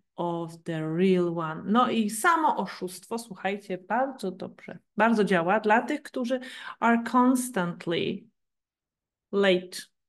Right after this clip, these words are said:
nie? Em, trzeba siebie troszeczkę oszukać,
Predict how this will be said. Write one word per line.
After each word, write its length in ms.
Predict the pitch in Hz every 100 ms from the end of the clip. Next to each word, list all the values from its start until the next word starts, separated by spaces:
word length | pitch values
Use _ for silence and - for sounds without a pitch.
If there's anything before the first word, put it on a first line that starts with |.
| _ _ _
nie? 500 | - 202 214 233 240 - _ _ _ _ _ _ _ _ _ _ -
Em, 680 | 196 196 196 196 202 202 - _
trzeba 220 | - - 480
siebie 200 | 381 392
troszeczkę 380 | 381 302 -
oszukać, 480 | 392 - - 175 -